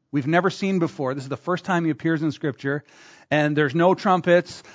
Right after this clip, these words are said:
There's no bright lights. He just walks in. And here's what it says.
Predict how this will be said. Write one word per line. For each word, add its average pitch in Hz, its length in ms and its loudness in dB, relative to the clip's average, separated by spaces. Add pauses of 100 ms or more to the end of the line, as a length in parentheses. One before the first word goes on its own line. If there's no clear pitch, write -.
(100)
There's 165 180 4
no 180 140 6
bright 180 260 8
lights. 160 300 6
He 165 80 -2
just 135 160 -6
walks 160 320 2
in. 156 360 -2 (500)
And 123 60 -8
here's 151 160 -2
what 151 80 -2
it 135 80 -4
says. - 240 -14